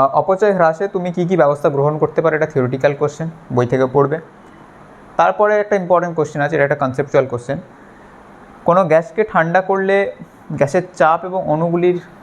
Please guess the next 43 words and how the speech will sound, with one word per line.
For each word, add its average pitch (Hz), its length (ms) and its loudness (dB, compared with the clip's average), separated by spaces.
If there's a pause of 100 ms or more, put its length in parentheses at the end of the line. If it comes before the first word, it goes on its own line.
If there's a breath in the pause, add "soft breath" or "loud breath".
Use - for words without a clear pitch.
(180)
গড় 147 220 4
দ্রুতির 139 320 -8
কী 147 60 -10 (100)
পরিবর্তন 120 440 0 (120)
ঘটে? 104 200 -8 (260)
দেখো, 113 160 0 (1040 loud breath)
গ্যাসকে 156 320 0
যদি 208 160 0
আমরা 208 200 0
ঠান্ডা 147 340 0
করি, 120 160 -2
তো 135 40 0 (100)
ঠান্ডা 147 280 0
করা 165 200 2
মানেটা 147 280 -2
কী 160 120 -4
বলতো? 156 160 -2 (100)
তার 156 140 0
টেম্পারেচারটা 139 560 0
ক্রমশ 139 260 -2 (120)
ড্রপ 147 160 2 (100)
করছে, 151 200 -8 (200)
মানে 143 160 -2
ডিক্রিজ 175 280 2 (100)
করছে। 147 200 -4 (100)
তো 151 60 -4 (120)
টেম্পারেচার 175 520 0
ডিক্রিজ 180 360 -4
করা 175 200 2
মানে 175 180 -4
তার 160 120 4 (580)
কাইনেটিক 170 400 0
এনার্জি, 123 280 0 (540 loud breath)
টেম্পারেচারের 175 480 0
সাথে 180 160 0
কাইনেটিক 165 320 0
এনার্জির 170 300 2
একটা 170 160 -4
ইম্পর্টেন্ট 151 360 0
রিলেশন 143 280 -2
আছে 139 160 0
জানো, 147 120 -4 (160)
ডাইরেক্ট 135 280 4